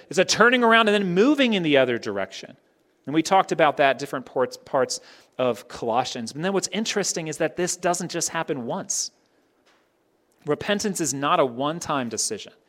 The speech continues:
Repentance is a radical lifestyle shift, continually recognizing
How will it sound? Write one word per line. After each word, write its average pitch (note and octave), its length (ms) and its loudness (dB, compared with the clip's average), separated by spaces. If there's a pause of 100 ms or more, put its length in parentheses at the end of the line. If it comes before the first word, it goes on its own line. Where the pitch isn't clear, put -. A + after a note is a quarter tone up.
(380)
Repentance F#3+ 560 0
is D3 160 -2
a C#3 80 2
radical D#3 800 4
lifestyle D3 720 2
shift, - 840 -4 (1120)
continually A3 760 0
recognizing A#2 800 0